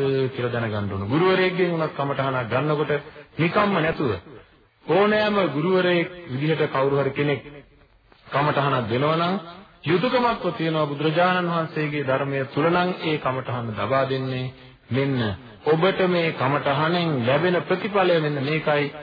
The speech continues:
බය නැතුව මේක කරගෙන යන්න කියලා. ඒකයි හේතුඵල ධර්මයේ ස්වභාවය. හේතුඵල ධමයක් නම් මේ හේතුඵල ධම තුල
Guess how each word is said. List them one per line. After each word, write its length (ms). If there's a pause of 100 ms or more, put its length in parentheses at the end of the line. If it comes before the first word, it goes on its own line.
(140)
බය 200
නැතුව 280
මේක 220
කරගෙන 320
යන්න 140
කියලා. 280
ඒකයි 380
හේතුඵල 540
ධර්මයේ 380
ස්වභාවය. 460 (500)
හේතුඵල 540
ධමයක් 460
නම් 240 (480)
මේ 180
හේතුඵල 460
ධම 300
තුල 200